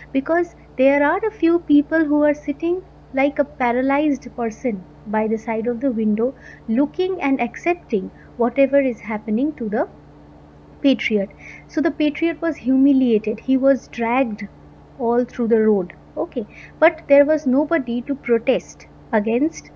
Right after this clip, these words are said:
such a misbehavior towards their beloved patriot. We see that the roads are empty. This picture is showing that the roads are empty. On all these buildings, people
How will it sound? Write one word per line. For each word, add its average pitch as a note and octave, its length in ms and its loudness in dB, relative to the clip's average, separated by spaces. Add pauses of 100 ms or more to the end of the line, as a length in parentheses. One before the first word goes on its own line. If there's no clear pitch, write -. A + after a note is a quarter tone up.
(140)
such D4 360 0
a B3+ 180 -2
misbehavior A#3 960 0
towards G#3 460 -2
their B3 260 -2 (320)
beloved G#3 480 -2
patriot. - 400 -6 (580)
We C#4+ 120 4
see D4+ 320 -2 (240)
that B3+ 200 2
the B3+ 120 4
roads C4+ 360 2
are C4+ 120 2
empty. A#3 400 -4
This B3 180 -4
picture A#3 300 -6
is A#3+ 100 2
showing B3 380 -2
that A#3+ 100 -6
the G#3+ 120 -2
roads A#3+ 340 0
are B3 100 2
empty. G#3+ 460 -2 (260)
On A3 140 -2
all C#4+ 340 4
these C4+ 240 0
buildings, A3+ 600 -4
people C4+ 440 0